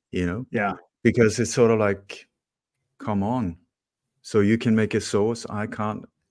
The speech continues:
Speaker 1: What, what is that with you? What does it really matter? I think wh-, how we treat each other, how we live our lives, how we treat the environment around us.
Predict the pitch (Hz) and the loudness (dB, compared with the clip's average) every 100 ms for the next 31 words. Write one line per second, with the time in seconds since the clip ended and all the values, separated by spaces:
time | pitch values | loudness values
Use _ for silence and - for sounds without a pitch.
0 | _ _ 104 98 78 113 107 110 - 104 | _ _ -8 -6 -4 0 0 0 -2 -4
1 | 90 104 98 98 107 95 101 110 117 110 | -2 -2 -2 -2 -4 -4 -4 -2 -2 -2
2 | 104 95 110 110 95 92 113 98 82 - | -6 -4 -4 -4 -4 -4 -4 -6 -8 -14
3 | - _ _ _ _ 113 113 120 110 98 | -20 _ _ _ _ 0 2 4 2 0
4 | 113 110 - 110 104 104 - 117 117 110 | -4 -4 -2 0 0 0 0 0 0 -2
5 | - 104 101 98 101 98 98 98 107 107 | -2 -2 -2 -2 -2 -2 0 0 0 -2
6 | 104 101 101 98 - 95 _ _ _ _ | -2 0 -2 -4 -12 -20 _ _ _ _
7 | 107 101 101 101 101 98 - 107 104 104 | -4 -2 0 0 -2 -4 -4 -4 -2 -2
8 | 98 95 98 101 101 95 92 92 101 98 | 0 0 0 -2 -2 -4 -2 -2 -4 -6
9 | 98 - | -8 -12